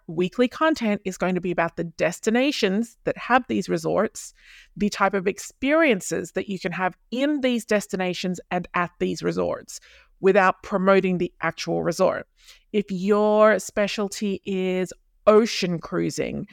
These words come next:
um, but specifically maybe the exotics, you're going to go again for destinations and experiences. So this weekly content is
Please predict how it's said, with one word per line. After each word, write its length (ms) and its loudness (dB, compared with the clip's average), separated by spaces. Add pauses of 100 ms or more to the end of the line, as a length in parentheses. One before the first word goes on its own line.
(280)
um, 320 2
but 120 2
specifically 1400 -4
maybe 400 -2
the 160 2
exotics, 760 0
you're 220 2
going 240 2
to 100 -6
go 220 2
again 480 2
for 160 4 (220)
destinations 880 -2 (100)
and 180 -4
experiences. 840 -4 (340)
So 160 8
this 220 0
weekly 500 2
content 640 0
is 160 -4